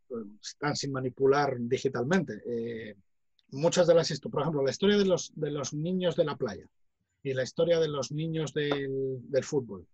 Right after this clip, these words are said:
y la historia de los niños de las escuelas, que habéis visto, eso se programó sobre la marcha. Yo iba a hacer una historia, no pude hacer esa historia, y sobre la marcha dije, "Tengo que reacomodarme y funcionar".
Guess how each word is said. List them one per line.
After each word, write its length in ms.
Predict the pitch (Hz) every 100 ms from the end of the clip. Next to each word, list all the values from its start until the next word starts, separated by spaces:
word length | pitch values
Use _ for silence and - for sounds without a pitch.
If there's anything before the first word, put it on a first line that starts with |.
| _ _ _ -
y 100 | 127
la 80 |
historia 520 | 127 - - 151 135 120
de 100 | 117
los 240 | 113 110
niños 720 | 135 160 160 135 117 113 -
de 160 | 110 110
las 360 | 113 117 - 110 107
escuelas, 580 | - 170 196 233 - - _
que 80 | 117
habéis 140 | 117
visto, 340 | 180 190 214 196 - - - 120
eso 380 | 151 - 170 160
se 160 | 156
programó 560 | 123 139 135 131 156 -
sobre 240 | 151 127
la 80 | 110
marcha. 280 | 110 - - _ _ -
Yo 300 | 139 135 -
iba 180 | - 139
a 40 | 123
hacer 180 | 147
una 160 | 143 151
historia, 440 | - 196 220 240 - _ _
no 240 | 139 139 131
pude 220 | 147 139
hacer 160 | 151 143
esa 160 | 175
historia, 420 | 160 196 208 214 -
y 120 | 147 131
sobre 240 | 135 123
la 80 | 123
marcha 280 | 156 151 135
dije, 260 | 123 117
"Tengo 220 | 98 123
que 120 | 123 127
reacomodarme 720 | 127 123 117 127 143 175 196 _ _ _ _
y 140 | 127 120
funcionar". 480 | 123 117 107 98